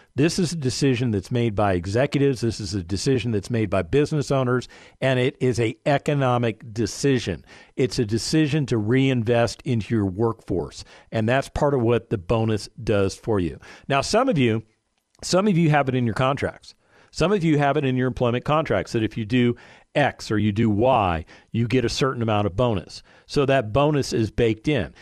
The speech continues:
It's actually baked into your salary. And you're, you're, you would be concerned if you didn't get that bonus because all of a sudden there'd be a giant sucking sound in your checking account, right?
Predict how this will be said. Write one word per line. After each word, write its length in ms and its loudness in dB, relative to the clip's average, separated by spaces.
It's 160 -2
actually 300 2
baked 340 -2
into 180 -2
your 160 0
salary. 580 0
And 180 0
you're, 300 2
you're, 480 2
you 200 2
would 100 2
be 120 2
concerned 760 0
if 160 0
you 140 2
didn't 440 2
get 240 0
that 220 2
bonus 520 -2
because 320 0
all 220 0
of 80 -2
a 60 2
sudden 280 0
there'd 160 0
be 140 2
a 40 0
giant 320 -2
sucking 360 -2
sound 260 0
in 100 0
your 120 0
checking 340 0
account, 320 -2
right? 320 0